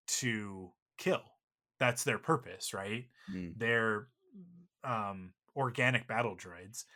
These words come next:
Speaker 1: And last week in Solitary Clone, having the battle droids come back, but this time kind of being the good guys, right? 'Cause they're fighting the Empire. Even though we're on Cody and,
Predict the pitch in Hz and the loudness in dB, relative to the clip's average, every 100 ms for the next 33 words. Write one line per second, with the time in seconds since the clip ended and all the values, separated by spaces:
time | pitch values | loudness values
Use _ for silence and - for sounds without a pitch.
0 | - 117 127 127 127 123 135 123 120 127 | -4 0 6 8 8 8 0 0 -2 -2
1 | 113 107 113 98 - 127 123 110 101 95 | -2 -2 -4 -6 -6 -2 -2 -2 -4 -10
2 | - - - - - 123 113 101 110 120 | -14 -20 -20 -14 0 0 0 -2 0 0
3 | 120 117 104 - - 104 101 98 - 104 | 0 -2 -4 -6 -6 -6 -4 -4 -6 -10
4 | - - - 110 107 107 113 110 101 - | -6 -4 2 2 2 -4 -6 -4 -8 -8
5 | 113 107 101 - 104 95 - 117 131 127 | -6 -6 -8 -10 -10 -10 -10 -6 -6 -6
6 | - 156 190 208 - - _ 113 135 127 | -8 -6 -8 -10 -12 -14 _ 2 2 0
7 | 117 110 131 117 110 110 120 117 95 113 | -6 -2 0 0 0 -2 -2 -4 -8 -8
8 | 147 156 _ _ - - - 143 147 139 | -10 -12 _ _ -20 -8 0 2 4 4
9 | 131 131 143 147 139 131 127 113 113 - | 4 4 6 8 8 8 6 4 0 2
10 | 131 127 120 113 104 101 | 2 4 2 2 2 -2